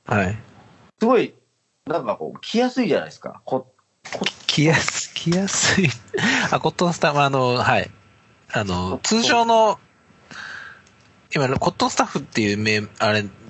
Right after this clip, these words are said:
Speaker 1: タグなんですけど、ライフマックスっていうところの、
Speaker 2: はい。はい。
Speaker 1: あの、七オンスのボディの
Speaker 2: はい。
Speaker 1: Tシャツを今回起用してるんで、
Speaker 2: はい。
Speaker 1: 通常のTシャツよりもだいぶこう、オンス厚めの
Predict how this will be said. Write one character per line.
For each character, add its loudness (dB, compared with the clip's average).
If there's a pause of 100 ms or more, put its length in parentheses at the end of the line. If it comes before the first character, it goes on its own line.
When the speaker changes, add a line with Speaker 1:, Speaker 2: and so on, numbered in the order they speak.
Speaker 1:
タ 2
グ -2
な 2
ん 2
で -2
す -8
け -4
ど、 -4
ラ 2
イ 2
フ -2
マ 2
ッ -2
ク -2
ス -12
っ -20
て -8
い -6
う -8
と -6
こ -6
ろ -4
の、 0
Speaker 2:
は 2
い。 -2
は -8
い。 -10
Speaker 1:
あ -10
の、 -10 (760)
七 0
オ 2
ン 0
ス -6
の -10
ボ -8
デ -8
ィ -8
の -8 (500)
Speaker 2:
は 2
い。 -8
Speaker 1:
T -6
シ -2
ャ -8
ツ -14
を -8 (520)
今 -8
回 -2
起 0
用 -2
し -2
て -10
る -6
ん -6 (140)
で、 -8
Speaker 2:
は -6
い。 -8
Speaker 1:
通 0
常 2
の -2
T 0
シ 2
ャ 0
ツ -2
よ 2
り -2
も -4
だ 2
い 2
ぶ -4
こ 0
う、 2
オ 0
ン -2
ス -2 (460)
厚 -2
め 2
の -4